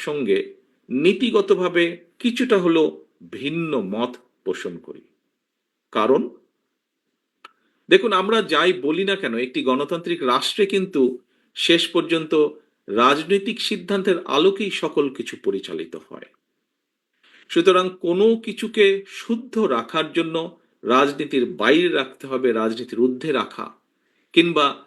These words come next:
আহ, আহ, বাইরে সরিয়ে রাখা, এইটি না করে বরং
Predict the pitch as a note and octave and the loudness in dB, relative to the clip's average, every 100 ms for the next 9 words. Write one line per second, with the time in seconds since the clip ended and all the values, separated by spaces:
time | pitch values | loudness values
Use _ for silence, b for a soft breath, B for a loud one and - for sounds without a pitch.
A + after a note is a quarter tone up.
0 | _ _ _ _ _ _ C#3+ C#3+ C#3+ C#3+ | _ _ _ _ _ _ 4 6 6 4
1 | C3 - A#2+ A#2+ A#2 A2 A2 A#2+ - B1+ | 0 -6 -6 -4 -4 -6 -8 -10 -12 -12
2 | - G2+ - F3+ C3+ E3+ F3 F3 - G3 | -12 -16 -18 0 4 6 4 2 0 2
3 | G#3 D3 A#2 - - - _ _ _ _ | 2 0 -2 -10 -16 -18 _ _ _ _
4 | _ _ _ _ _ D#3+ F3 A3 D#3 C#3 | _ _ _ _ _ -2 -2 -4 0 0
5 | D#3+ F3 B2+ - - _ A#2 C#3 D3+ | 2 4 4 2 -8 _ 2 4 6